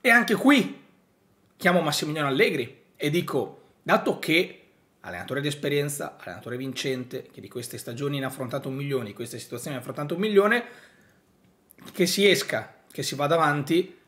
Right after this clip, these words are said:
qui voglio vedere la mano di Allegri nel riuscire a compattare il,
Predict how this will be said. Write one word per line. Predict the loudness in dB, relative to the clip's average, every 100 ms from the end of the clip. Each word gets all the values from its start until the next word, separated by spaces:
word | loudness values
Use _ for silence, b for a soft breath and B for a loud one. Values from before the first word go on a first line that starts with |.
| _
qui | -2 0
voglio | 2 2 2
vedere | 2 2
la | 2
mano | -2 -2
di | 0
Allegri | 2 2 0 -2 -4 -12 _
nel | -2 -2
riuscire | -2 0 0
a | 0
compattare | -4 -4 0 2 4
il, | 2